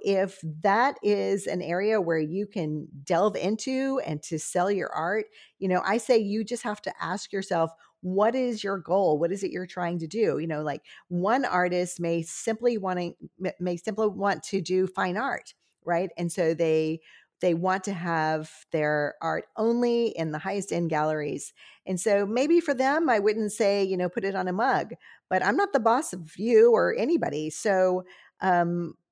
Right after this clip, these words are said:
another artist might be like, "You know what? I wanna start a whole freaking home furnishings line, and I wanna put my art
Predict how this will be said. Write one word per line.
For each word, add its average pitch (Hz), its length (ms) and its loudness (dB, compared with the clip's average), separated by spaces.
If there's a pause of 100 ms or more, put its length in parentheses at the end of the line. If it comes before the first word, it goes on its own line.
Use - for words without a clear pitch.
(160)
another 254 480 4
artist 180 500 0
might 175 300 0
be 180 120 0
like, 160 240 0
"You 226 80 -2
know 302 120 0
what? 349 240 2 (100)
I 160 100 0
wanna 622 440 2
start 196 560 2
a 170 180 2
whole 202 320 0
freaking 190 520 -4
home 185 260 -4
furnishings 214 500 -2
line, 151 440 0 (420)
and 190 160 2
I 214 160 2
wanna 247 240 0
put 180 500 0
my 156 840 -2
art 156 400 -6